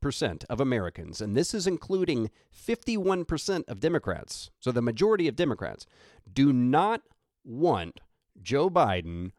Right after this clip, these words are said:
running again in twenty twenty-four. Now, I don't know about you, but those statistics speak for themselves. Seventy percent of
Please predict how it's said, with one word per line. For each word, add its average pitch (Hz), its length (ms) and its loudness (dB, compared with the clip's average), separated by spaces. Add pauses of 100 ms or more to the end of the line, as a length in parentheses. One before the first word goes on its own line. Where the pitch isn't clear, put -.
(140)
running 127 360 0
again 82 460 -6 (160)
in 117 140 -2
twenty 104 260 -4
twenty-four. 95 580 -8 (260)
Now, 107 140 -8
I 156 60 0
don't 202 100 2
know 208 60 4
about 180 240 4
you, 92 460 -2 (540)
but 107 180 -6
those 196 280 0
statistics - 880 -6 (380)
speak - 300 -6
for 135 100 -2
themselves. 95 720 -6 (400)
Seventy 214 640 -2
percent 143 480 -4
of 101 160 -6